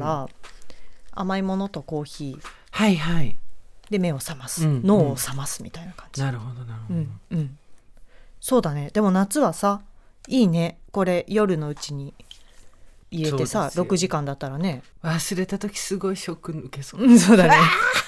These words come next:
Speaker 1: 起きてからね。
Speaker 2: でも、でも、でもそんな時でも大丈夫。また水筒に入れて、水入れとけば、
Speaker 1: うん。
Speaker 2: 昼休みには飲める。
Speaker 1: そうだね。そっ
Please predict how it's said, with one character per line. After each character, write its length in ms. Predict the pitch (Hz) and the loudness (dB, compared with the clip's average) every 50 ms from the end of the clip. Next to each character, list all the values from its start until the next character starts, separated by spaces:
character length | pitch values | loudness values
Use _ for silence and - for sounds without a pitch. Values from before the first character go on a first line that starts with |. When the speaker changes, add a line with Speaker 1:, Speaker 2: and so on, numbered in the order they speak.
| - - - | -8 -12 -4
Speaker 1:
起 220 | - 226 - - | -4 -4 -4 2
き 40 | - | 4
て 60 | 247 208 | 4 6
か 180 | - - 160 247 | 6 8 8 8
ら 100 | 220 - | 8 10
ね。 200 | 262 247 233 - | 10 10 10 8
Speaker 2:
で 220 | - 269 330 339 | 6 4 6 8
も、 180 | 285 262 247 - - - - | 8 8 8 6 -2 2 6
で 120 | 277 277 | 8 10
も、 300 | 247 262 269 254 - - | 10 10 10 8 6 8
で 140 | 196 240 233 | 10 10 12
も 160 | 247 226 190 | 12 10 8
そ 180 | - - 233 247 | 8 6 6 6
ん 20 | |
な 80 | 226 240 | 6 6
時 280 | 233 294 269 - 220 | 4 4 2 2 2
で 60 | 151 139 | 0 0
も 60 | 143 | 2
大 200 | 139 151 156 170 | 2 4 4 4
丈 140 | 165 170 160 | 4 2 0
夫。 60 | 139 131 - - - - - - | 0 -2 -8 -12 -14 -14 -6 -2
ま 160 | 175 185 185 | 0 0 0
た 200 | 180 - 233 214 - 220 - - | 2 2 0 0 0 -8 -12 -12
水 280 | - - - 247 240 | -12 -4 -4 -4 -4
筒 220 | 240 - 233 226 233 | 2 4 4 4 4
に 80 | 226 | 2
入 60 | 226 220 | 0 0
れ 120 | 226 220 | -2 -2
て、 320 | 226 - 233 226 208 170 | -2 0 0 2 2 2
水 300 | 147 170 175 175 165 196 | 2 2 0 2 4 4
入 80 | 208 208 | 6 6
れ 80 | 202 202 | 6 4
と 100 | 208 202 | 2 0
け 160 | - 214 196 | 0 0 2
ば、 300 | 175 175 175 160 123 - | 4 4 4 4 2 2
Speaker 1:
う 60 | 208 | 0
ん。 100 | 185 165 151 | -2 -2 -2
Speaker 2:
昼 380 | 156 - - - 185 190 196 | 0 2 4 8 8 8 8
休 300 | 208 214 214 202 - - | 8 6 6 4 4 4
み 120 | 185 175 185 | 4 6 6
に 120 | 185 202 | 6 6
は 100 | - 165 | 6 6
飲 200 | 131 107 135 151 139 | 4 4 4 4 4
め 120 | 165 151 139 | 6 4 4
る。 100 | - 196 | 4 4
Speaker 1:
そ 220 | - - 233 220 | 2 2 2 2
う 40 | 202 | 2
だ 140 | 180 170 160 | 0 -2 -4
ね。 840 | 156 160 165 170 175 180 185 190 196 202 202 202 208 208 208 214 208 | -4 -4 -4 -4 -4 -4 -4 -4 -4 -4 -4 -4 -4 -6 -8 -8 -10
そ 180 | 202 - 226 233 | -8 -6 -6 -6
っ 100 | 233 | -6